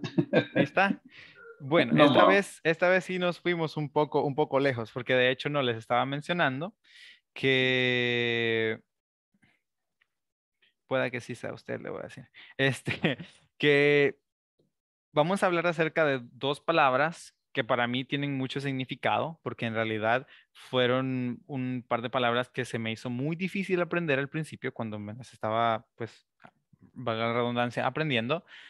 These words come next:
Speaker 2: am, que serían there is y there are. Sí, esos son indicadores que nosotros usamos para, pues,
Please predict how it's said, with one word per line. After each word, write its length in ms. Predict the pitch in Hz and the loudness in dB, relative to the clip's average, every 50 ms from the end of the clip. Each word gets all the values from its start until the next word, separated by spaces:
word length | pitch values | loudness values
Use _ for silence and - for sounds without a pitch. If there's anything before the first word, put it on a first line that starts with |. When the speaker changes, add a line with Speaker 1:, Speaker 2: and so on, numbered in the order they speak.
| - - - _ _ _ - | -20 -20 -20 _ _ _ 0
Speaker 2:
am, 760 | 139 131 127 127 127 127 127 127 127 123 123 120 120 123 - - _ _ _ | 2 2 2 2 2 0 0 0 0 0 0 -2 -2 -4 -6 -10 _ _ _
que 100 | - 151 | -2 2
serían 300 | 135 151 139 143 151 156 | 2 2 2 2 2 2
there 200 | 156 156 135 131 | 2 2 2 2
is 140 | 135 131 - - | 0 -2 -4 -8
y 100 | 139 123 | -8 -4
there 180 | 107 117 117 - - | -2 -2 -2 0 2
are. 300 | 143 151 139 110 95 - _ _ _ _ | 2 4 4 2 0 -4 _ _ _ _
Sí, 260 | _ - - 110 107 123 | _ -12 -12 -12 -12 -12
esos 280 | 127 117 135 135 123 - - - | -10 -6 -6 -6 -6 -8 -12 -14
son 320 | - - 127 120 123 127 120 - | -8 -6 -4 -4 -4 -6 -4 -4
indicadores 840 | 135 127 123 123 - - 110 110 120 131 143 175 196 196 - - _ _ _ _ _ | -4 -4 -4 -4 -4 -2 0 2 2 2 2 2 -2 -4 -8 -16 _ _ _ _ _
que 60 | - | -6
nosotros 400 | 127 120 113 110 120 113 - 127 | -4 -4 -4 -6 -8 -8 -10 -10
usamos 480 | 131 135 123 - 127 131 143 151 175 - | -10 -6 -2 -2 -2 -2 -2 -4 -8 -6
para, 320 | _ - 123 117 113 - | _ -2 -2 -2 -2 -4
pues, 340 | _ - 131 117 113 - - | _ -8 -8 -8 -8 -10 -14